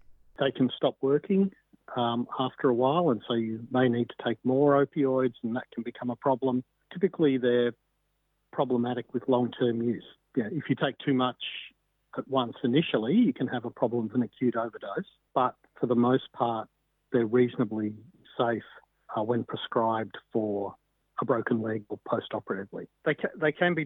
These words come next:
dangerous and they can be problematic for people, but they're also really useful for pain relief. And,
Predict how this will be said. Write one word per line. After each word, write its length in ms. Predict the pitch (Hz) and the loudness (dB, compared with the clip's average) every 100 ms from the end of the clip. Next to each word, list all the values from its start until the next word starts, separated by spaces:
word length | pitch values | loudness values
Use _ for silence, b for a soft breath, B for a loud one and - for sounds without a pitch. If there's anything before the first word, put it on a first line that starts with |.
| 131 | 0
dangerous 300 | 135 139 127 - | 0 -2 -4 -4
and 80 | 131 | -6
they 100 | 127 | -4
can 100 | 143 147 | -2 -2
be 60 | 120 135 | -2 -4
problematic 440 | 123 120 131 - - | -2 -4 -6 -8 -10
for 80 | 147 135 | 0 0
people, 240 | 123 127 120 - _ _ - | 2 2 2 -2 _ _ -2
but 80 | 127 | 0
they're 200 | 139 131 135 | 2 2 2
also 220 | - 131 123 | 2 0 4
really 200 | 127 123 117 143 | 4 2 2 0
useful 320 | - - 104 - _ - _ _ - | 0 -2 -2 -4 _ -20 _ _ 2
for 140 | 123 120 113 - 143 | 4 6 2 0 0
pain 140 | 156 160 | 4 4
relief. 240 | 117 113 - | 2 -2 -2
And, 100 | 135 | 0